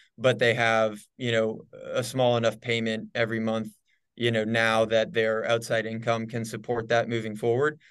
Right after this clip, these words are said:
So that business could be gone, closed, but that loan, you know, didn't suffer default as long as, you know, the payments are still being made. So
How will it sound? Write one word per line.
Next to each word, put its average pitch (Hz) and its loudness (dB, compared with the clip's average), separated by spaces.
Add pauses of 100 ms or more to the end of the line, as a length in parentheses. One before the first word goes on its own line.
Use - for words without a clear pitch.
(180)
So 135 -6
that 131 6
business 127 0
could 123 -6
be 113 -2
gone, 117 2
closed, 113 0
but 107 -4
that 117 2
loan, 113 -2
you 113 -6
know, 107 0 (380)
didn't 120 0
suffer 110 0
default 110 0
as 107 -6
long 107 -4
as, 107 -6
you 113 -2
know, 104 -4 (880)
the 113 -4
payments 113 -2
are 110 -8
still 110 -2
being 107 -8
made. 101 -8 (520)
So 113 4